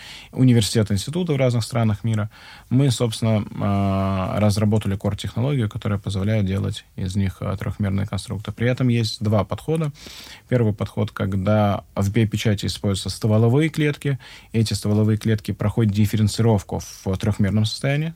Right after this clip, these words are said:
то есть печать про-, происходит непосредственно стволовыми клетками. Есть второй этап, который нам несколько ближе. Это когда сначала происходит дифференцировка, а, стволовых клеток в определённый тип клеток. И уже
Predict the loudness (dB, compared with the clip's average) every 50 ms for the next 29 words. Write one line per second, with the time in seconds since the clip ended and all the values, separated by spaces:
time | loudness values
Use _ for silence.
0 | -6 -4 -4 -4 -4 -4 -2 0 0 0 0 0 -2 -4 -4 -2 0 0 0 0
1 | 0 -2 -2 0 2 2 2 2 0 -2 -2 -4 -4 -4 -4 -6 -8 -8 -6 -6
2 | -4 -2 -2 -2 -2 -2 -4 -4 -6 -6 -8 -10 -14 -20 -20 -20 -20 -20 -20 -20
3 | -20 -20 -20 -20 -20 -20 _ _ -18 -18 _ -2 2 4 6 6 6 6 4 4
4 | 0 -4 -8 -4 0 2 4 4 4 4 4 4 4 4 2 0 -2 -2 0 0
5 | 4 4 4 4 4 4 4 2 0 -2 -2 2 4 6 6 6 6 6 4 4
6 | 2 -2 -4 0 0 0 0 0 -2 -2 0 2 2 4 4 4 2 0 -2 -4
7 | -4 -4 -4 -4 -2 -2 0 0 0 0 0 0 2 2 4 4 4 4 2 2
8 | 0 -2 -2 -2 -2 -2 0 0 0 0 -2 -2 -2 0 0 0 0 0 -2 -4
9 | -6 -6 _ _ -20 -20 -20 -20 -20 -20 -20 _ -6 -2 0 2 2 0 0 -2
10 | 0 2 2 4 2 2 0 0 -2 -2 -2 -2 -4 -6 -6 -4 -2 -2 0 0
11 | 0 2 0 0 -2 -4 -6 -8 -8 -4 -4 -4 -4 -4 -6 -8 -12 -14 _ _
12 | -12 -4 0 2 2 2 2 2 2 2 2 4 2 2 0